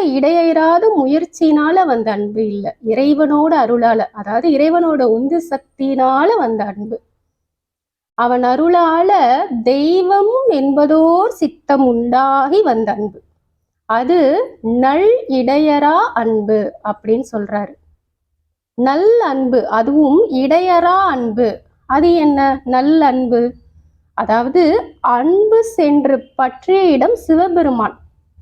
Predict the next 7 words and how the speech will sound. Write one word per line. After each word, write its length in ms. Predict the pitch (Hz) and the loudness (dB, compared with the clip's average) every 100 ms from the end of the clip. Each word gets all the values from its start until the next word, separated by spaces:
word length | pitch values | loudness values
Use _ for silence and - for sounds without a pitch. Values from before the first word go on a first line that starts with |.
| _ _ - | _ _ -6
கடவுள்கிட்ட 920 | 294 285 381 415 403 381 381 370 349 | -2 0 0 2 2 2 2 0 0
அன்பு 400 | 494 466 262 254 254 | 0 0 0 -2 -2
செலுத்துறோம், 460 | 220 202 - - - _ | -4 -6 -6 -10 -10 _
அதனால 640 | 220 240 277 302 359 453 | -2 0 2 2 2 2
அது 380 | 370 - 294 277 | 2 0 0 0
நல் 360 | 247 240 277 330 | 2 2 2 2
அன்பு. 420 | 254 220 190 | 0 -2 -6